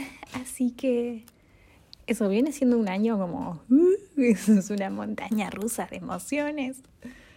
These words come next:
Así que, así que bueno, nada. Eh, tenía un, pensado un proyecto de,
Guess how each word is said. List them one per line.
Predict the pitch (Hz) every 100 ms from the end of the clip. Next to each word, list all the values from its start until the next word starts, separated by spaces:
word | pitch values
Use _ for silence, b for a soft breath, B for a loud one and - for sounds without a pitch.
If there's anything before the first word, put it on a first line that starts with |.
| B _ -
Así | 208 - 226 214
que, | 220 208 185 185 190 190 190 _ _ _ _ _ _ - _ _ _ -
así | 202 - 233
que | -
bueno, | 220 254 226
nada. | 247 254 208 - B B B B B B _ _
Eh, | 202 185 190 190 190 190 - _ _ _ _ - -
tenía | - 208 277 311
un, | 226 170 220 -
pensado | - 190 175 196 196 202
un | 180
proyecto | 185 170 185 180 220
de, | 202 180 180